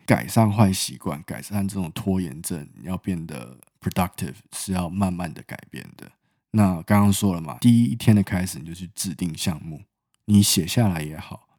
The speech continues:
或者是打在电脑上面也好，就是你看得到的地方。但是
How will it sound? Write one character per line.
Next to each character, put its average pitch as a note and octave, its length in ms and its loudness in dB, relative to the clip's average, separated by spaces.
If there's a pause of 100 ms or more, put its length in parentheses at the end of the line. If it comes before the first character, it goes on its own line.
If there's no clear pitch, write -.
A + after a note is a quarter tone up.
或 A2+ 120 2
者 F#2+ 60 0
是 G2+ 100 -2
打 D#2 240 -2
在 E2 460 -2
电 G#2+ 160 4
脑 - 120 -4
上 F2 160 -4
面 E2+ 120 -6
也 C#2+ 120 -12
好， G2 160 -12
就 - 80 -10
是 G#2 60 2
你 G2+ 100 4
看 - 180 0
得 F2+ 80 0
到 E2+ 160 -4
的 D2+ 60 -8
地 F2 120 -14
方。 F2+ 220 -14
但 G2+ 160 -2
是 G2+ 160 -8